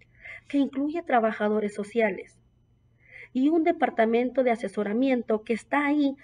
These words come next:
para ayudar a los estudiantes a tener éxito. Queremos ver que todos los estudiantes se gradúen y eso incluye graduarse presencialmente y virtual.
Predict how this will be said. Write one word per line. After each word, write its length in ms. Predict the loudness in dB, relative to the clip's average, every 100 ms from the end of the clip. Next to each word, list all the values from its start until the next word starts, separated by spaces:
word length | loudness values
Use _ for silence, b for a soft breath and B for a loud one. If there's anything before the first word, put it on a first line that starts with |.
| b b
para 180 | -2 0
ayudar 300 | 0 0 0
a 40 |
los 200 | 0 -4
estudiantes 580 | -2 2 2 2 0 -2
a 60 |
tener 260 | 0 0 2
éxito. 540 | 0 -2 -4 -12 -12 -14 _ _ _ _ 0
Queremos 440 | 2 2 0 0
ver 220 | 4 4 4
que 140 | -4
todos 240 | 0 2
los 160 | 2 -2
estudiantes 760 | -6 -6 -2 -2 2 2 2 -4 B B B
se 200 | 0 2
gradúen 580 | 4 4 2 2 2 0 0
y 140 | 4
eso 220 | 4 2
incluye 400 | -4 -2 0 0
graduarse 760 | 2 0 2 0 -2 2 2 2
presencialmente 1040 | 0 0 0 -2 0 0 0 -4 -2 -2 -2
y 140 | -2 0
virtual. 580 | 0 0 -2 -2 -4